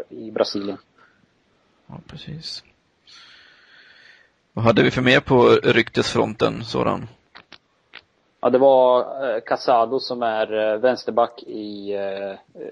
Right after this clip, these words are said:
Speaker 1: i Rayo Vallecano. Han ska tydligen också vara väldigt intressant för Atletico som, eh, mycket väl, eh, kan, eh, ja, eh,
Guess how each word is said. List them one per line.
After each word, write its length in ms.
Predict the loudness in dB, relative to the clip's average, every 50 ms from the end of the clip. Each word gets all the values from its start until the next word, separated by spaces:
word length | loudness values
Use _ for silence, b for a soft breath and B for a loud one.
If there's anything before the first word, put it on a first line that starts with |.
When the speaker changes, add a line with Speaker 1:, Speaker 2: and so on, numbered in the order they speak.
| -14 -14 -6
Speaker 1:
i 100 | -2 2
Rayo 300 | 2 4 2 2 0 -2
Vallecano. 560 | -2 -4 -4 -4 -2 -4 -4 -4 -6 -10 -14 -16 _ b b b b b b b b b b b b
Han 420 | -2 2 2 2 2 0 -4 -8 -12 _
ska 280 | -20 -6 -2 -2 -2 -2
tydligen 680 | 0 -2 -2 -2 -2 -2 0 0 0 -2 -6 -10 -10
också 440 | -10 -6 -6 -6 -8 -6 -8 -4 0
vara 240 | 2 4 4 2
väldigt 340 | 2 0 -2 -2 -2 -6 -10
intressant 480 | -12 -10 -10 -10 -8 -4 -6 -6 -6 -2
för 100 | -2 -2
Atletico 580 | -2 2 2 0 0 0 -4 -10 -2 -2 -2
som, 520 | -2 -2 -2 0 0 0 0 -2 -6 -8 -10
eh, 220 | -10 -10 -10 -10
mycket 340 | -8 -10 -10 -4 -4 -2 0
väl, 320 | 2 4 4 4 2 -2 -6 -16 _ _ _ _ _ _ _ _ _ _
eh, 260 | -12 -10 -10 -8 -10 -12 -12
kan, 440 | -4 0 0 0 0 0 -6 -12 -12
eh, 280 | -12 -12 -12 -14 -14 -14 -14 -16 -16 -14 -10 -10 -10 -8 _
ja, 180 | -6 -6 -6 -6 -10 -14 -14 -14 _ _ _ _
eh, 60 | -18